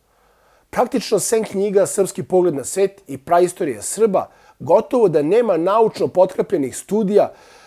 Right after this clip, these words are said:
koje su na argumentovan i dokumentovan način dokazale povezanost ovih prakultura sa Srbima. U vreme Grima,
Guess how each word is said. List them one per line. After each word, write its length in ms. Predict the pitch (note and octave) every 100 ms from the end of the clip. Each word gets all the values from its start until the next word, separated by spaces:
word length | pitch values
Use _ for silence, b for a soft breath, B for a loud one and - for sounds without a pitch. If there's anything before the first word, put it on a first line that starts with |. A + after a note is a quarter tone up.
| b _
koje 240 | - A3
su 260 | G#3+ - E3+
na 320 | C#3+ B2+ G#2+ -
argumentovan 720 | C3 C3 D3+ A#3+ A#3 A3 E3 -
i 120 | F3
dokumentovan 720 | D3 C#3 C#3+ F#3 A3 A3 D#3
način 380 | C3 F3+ A3+ G3
dokazale 640 | B2+ - E3+ A#3 A#3+ G3+
povezanost 760 | - D#3 A3 B3 A3 F#3+ C3+ -
ovih 340 | G3 A3+ F#3+ -
prakultura 800 | - A3 G#3 C#3+ - D#3 G3+
sa 160 | F#3+ A3
Srbima. 420 | - G#3+ C3+ - _ _ _ _ _ _ _ _ _ -
U 120 | A#2+
vreme 320 | C3+ E3+ F3
Grima, 420 | - A#2 C#3+ G#3